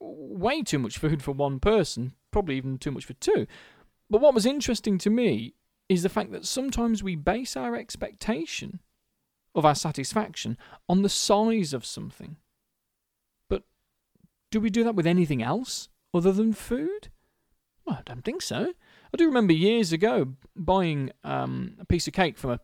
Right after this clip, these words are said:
tea room somewhere, and it was homemade, but the top part had been a bit, it was a bit burnt.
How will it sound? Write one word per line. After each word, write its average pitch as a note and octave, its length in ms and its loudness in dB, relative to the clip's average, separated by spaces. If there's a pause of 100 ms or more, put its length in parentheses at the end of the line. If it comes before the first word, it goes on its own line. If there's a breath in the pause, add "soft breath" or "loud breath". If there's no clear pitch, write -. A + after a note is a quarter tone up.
(120)
tea D#3 180 -2
room B2 220 -6
somewhere, B2 340 -2 (440 loud breath)
and E3 100 4
it D#3 80 0
was D#3 360 0
homemade, G3 720 2 (300 loud breath)
but - 120 -4
the - 80 -6
top - 300 -2
part C3 340 2
had D#3+ 280 -4
been G3 300 4
a G3+ 40 -10
bit, F#3+ 140 0 (220)
it C#4 40 -10
was G3 100 0
a B3+ 40 -4
bit G#3 140 -4
burnt. G#3 600 6